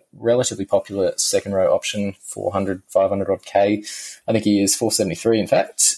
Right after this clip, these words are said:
Um, break even of seventy heading into this game and looked a hand enough play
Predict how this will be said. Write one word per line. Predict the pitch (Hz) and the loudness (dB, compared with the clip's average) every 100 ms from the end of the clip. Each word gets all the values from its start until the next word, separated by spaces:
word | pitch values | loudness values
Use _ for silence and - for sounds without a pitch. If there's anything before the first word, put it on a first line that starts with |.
| 131 | 2
Um, | 127 127 107 | 2 2 2
break | 131 131 | 0 2
even | 120 | -4
of | 107 | -4
seventy | - - 120 110 | -2 0 0 0
heading | 113 113 | 0 -2
into | 104 107 90 | -4 -6 -8
this | 90 113 - | -2 -2 -2
game | 107 110 113 | 0 0 2
and | 110 | 0
looked | 113 - | -2 -2
a | - | -2
hand | 90 85 | 0 -2
enough | 80 76 - - | -2 -8 -10 -8
play | 80 76 78 | 0 2 0